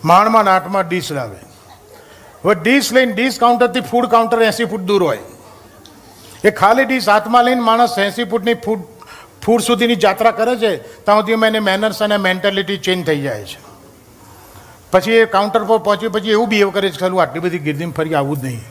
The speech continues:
પહેલી વાત ભરી જ લો." સાહેબ, પેલી વાડકીમાં બાસુદી લે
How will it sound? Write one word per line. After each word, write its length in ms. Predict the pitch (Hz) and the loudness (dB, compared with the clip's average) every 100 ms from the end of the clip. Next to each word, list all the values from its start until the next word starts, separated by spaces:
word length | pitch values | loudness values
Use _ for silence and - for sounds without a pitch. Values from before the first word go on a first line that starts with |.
| - - - - - - - - | -20 -20 -20 -20 -20 -18 -18 -4
પહેલી 280 | 160 160 175 | -2 0 2
વાત 140 | 175 | 0
ભરી 320 | 135 151 156 139 | 0 -4 -2 -4
જ 80 | |
લો." 180 | 131 120 - - - - - - - - - - - - - - | -6 -8 -10 -20 -20 -20 -20 -20 -20 -20 -20 -18 -20 -20 -20 -2
સાહેબ, 160 | 196 196 | 0 2
પેલી 140 | 190 | 0
વાડકીમાં 480 | 185 170 147 185 185 | 2 0 0 -4 -2
બાસુદી 420 | 165 151 190 190 | 0 -2 -4 -8
લે 200 | 196 214 | -8 -10